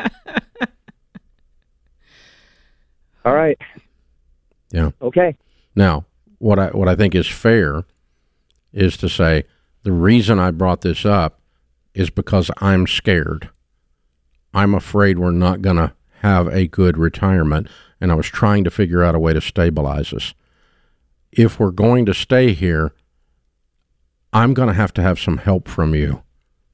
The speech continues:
Speaker 2: You're going to have to help. We're going to have to work together. I can't carry this by myself and you be an anchor while I'm trying to move this forward.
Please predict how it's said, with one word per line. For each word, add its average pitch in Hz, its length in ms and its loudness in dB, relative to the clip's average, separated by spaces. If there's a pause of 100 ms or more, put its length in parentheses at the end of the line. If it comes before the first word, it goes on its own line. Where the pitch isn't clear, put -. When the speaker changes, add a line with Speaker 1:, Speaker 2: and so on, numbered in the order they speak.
(360)
Speaker 2:
You're 95 300 4
going 101 340 2
to 80 60 -2
have 80 340 -2
to 87 100 -4
help. 71 340 -6 (1500)
We're 87 160 2
going 98 240 4
to 85 80 2
have 90 200 0
to - 80 -4
work 85 260 -2
together. 80 560 -2
I 104 160 2
can't - 460 0
carry 104 360 2
this 85 220 -2
by 85 240 -2
myself 85 720 0 (1200)
and 90 280 4
you 95 420 2 (1300)
be 98 180 4
an 87 100 2
anchor 85 580 0
while 92 160 0
I'm 87 160 2
trying 85 320 2
to 80 60 2
move 87 260 4
this 80 140 0
forward. 92 440 -2